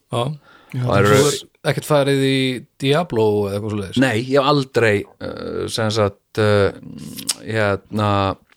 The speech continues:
Speaker 3: uh, aldrei spilað neina aðra, sko.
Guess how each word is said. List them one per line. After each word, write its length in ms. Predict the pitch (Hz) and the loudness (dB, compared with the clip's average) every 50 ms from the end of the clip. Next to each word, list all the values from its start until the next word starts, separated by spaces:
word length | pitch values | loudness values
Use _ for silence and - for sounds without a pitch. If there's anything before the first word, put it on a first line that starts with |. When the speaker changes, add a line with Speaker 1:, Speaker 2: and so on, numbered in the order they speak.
| _ _ _ _ _ _ _ - - - - - - _ _ _ _ - | _ _ _ _ _ _ _ -10 -10 -10 -14 -20 -20 _ _ _ _ -14
Speaker 3:
uh, 500 | - - 98 104 101 98 98 95 95 95 - - 73 - - - | -6 -2 0 2 2 4 4 4 2 0 -2 -4 -8 -12 -12 -6
aldrei 320 | - - 143 147 143 135 | -2 -2 0 2 0 0
spilað 520 | - - - - 127 135 139 131 120 113 117 | 0 0 2 4 4 4 4 4 2 0 0
neina 460 | 113 113 117 127 127 123 107 95 69 | 0 0 0 0 0 0 0 0 0
aðra, 340 | 80 98 90 82 76 - - | -2 -2 -2 -4 -4 -8 -10
sko. 320 | - - - _ - - | -14 -14 -16 _ -16 -18